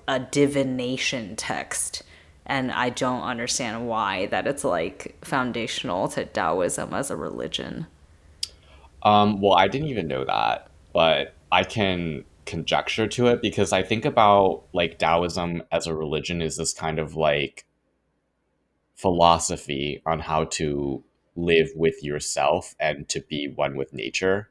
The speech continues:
Speaker 2: kind of, like, being, being part of nature and following, like, a natural path is, like, a very important part of it, I think.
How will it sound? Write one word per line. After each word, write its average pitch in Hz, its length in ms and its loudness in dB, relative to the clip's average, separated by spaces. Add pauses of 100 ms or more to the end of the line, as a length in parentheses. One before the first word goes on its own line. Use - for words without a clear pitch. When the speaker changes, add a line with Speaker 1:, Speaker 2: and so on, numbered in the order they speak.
(220)
Speaker 2:
kind 95 200 2
of, 98 140 2
like, 87 220 2
being, 98 380 6
being 90 220 2
part 85 300 6
of 78 160 2
nature 80 580 0
and 73 440 -2
following, 78 680 2
like, 76 160 -4
a 76 60 -2
natural 69 400 -4
path 67 340 -6
is, - 140 -8
like, - 160 -12
a 69 60 -18
very 50 420 -8
important 76 480 -8
part 98 180 0
of 110 140 -2
it, 120 200 -2 (340)
I 92 100 0
think. 120 380 -4